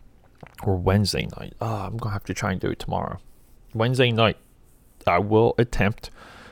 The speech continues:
to do a live stream, um, with artwork, doing <laughs> to do a, a Venom live stream, uh, artwork.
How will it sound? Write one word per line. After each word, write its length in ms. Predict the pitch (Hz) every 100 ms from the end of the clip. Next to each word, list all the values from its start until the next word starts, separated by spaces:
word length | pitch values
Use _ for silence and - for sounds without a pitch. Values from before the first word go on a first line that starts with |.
| -
to 120 | - 110
do 180 | 104
a 40 | 98
live 240 | 90 82
stream, 360 | - - 87 87 - _ _ _ _ - - - -
um, 500 | 101 92 90 87 87 85 - - _ _ _ _ _
with 220 | - -
artwork, 480 | - - - - - - _ _ _ -
doing 280 | - 85 87 - -
<laughs> 260 | - - 117
to 100 | 123
do 220 | 104 120
a, 100 | 104 - - - - - -
a 60 | 113
Venom 360 | 107 107 113 -
live 300 | 95 87 90
stream, 300 | - 98 85 - - -
uh, 260 | - - - - - - _ - -
artwork. 400 | 90 - -